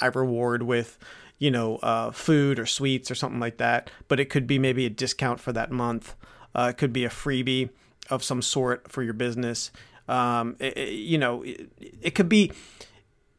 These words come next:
any, any type of thing. Obviously, that's a reward. It could be small. It doesn't have to be major,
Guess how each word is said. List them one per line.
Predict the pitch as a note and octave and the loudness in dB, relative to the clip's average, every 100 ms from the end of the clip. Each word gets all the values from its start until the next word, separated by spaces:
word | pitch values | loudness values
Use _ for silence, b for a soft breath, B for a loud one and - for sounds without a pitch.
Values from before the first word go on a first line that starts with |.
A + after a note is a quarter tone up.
| _ F#3+ | _ 6
any, | G#3+ A3 F#3 D#3+ - | 8 10 8 4 0
any | G3 A3 G3+ | 4 6 6
type | F#3 D#3 | 6 4
of | C#3 | 0
thing. | - F3+ E3 D#3 C#3+ C#3 - C#3 - | 0 4 6 4 2 -2 -6 -10 -6
Obviously, | - C3 D#3+ E3+ - D3 | 0 6 6 6 2 4
that's | C3 - | 4 2
a | C#3 | 2
reward. | D3+ G3 C4+ A#2 | 4 6 6 4
It | A2+ | 2
could | C#3+ A#2+ | -2 -2
be | |
small. | B2 - E3+ E3 | -2 2 6 8
It | E3 | 8
doesn't | B3 | 6
have | A3+ C#4 | 4 2
to | G#3 | 2
be | D#3 | 2
major, | A2 A2+ D3 - - - | 2 0 -2 -4 -10 -14